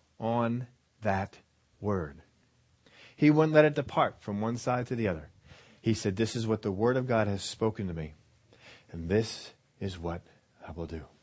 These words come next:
Paul, when he got born again, on the road to Damascus, a prophet was sent to him and issued a command. And Paul followed that command. He continually did it.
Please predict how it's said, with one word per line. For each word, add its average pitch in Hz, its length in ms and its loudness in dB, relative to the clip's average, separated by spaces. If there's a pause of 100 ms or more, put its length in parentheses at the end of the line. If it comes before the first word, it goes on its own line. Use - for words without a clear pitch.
(1000)
Paul, 123 340 4
when 101 120 -2
he 107 100 0
got 101 200 2
born 110 160 0
again, 95 320 -2 (1200)
on 95 100 -4
the 95 80 -2
road 107 180 2
to 110 60 -2
Damascus, 104 460 -2
a 85 60 -6
prophet 107 360 0
was 90 160 -8
sent 90 180 -8
to 87 120 -6
him 82 180 -10 (840)
and 98 180 -4
issued 123 360 0
a 92 60 -4
command. 92 420 -4 (800)
And 82 160 -8
Paul 123 540 -2 (100)
followed 90 760 -4 (1200)
that 90 180 -8
command. 82 360 -8 (1500)
He 110 120 -2
continually 98 520 -2
did 87 160 -4
it. - 120 -16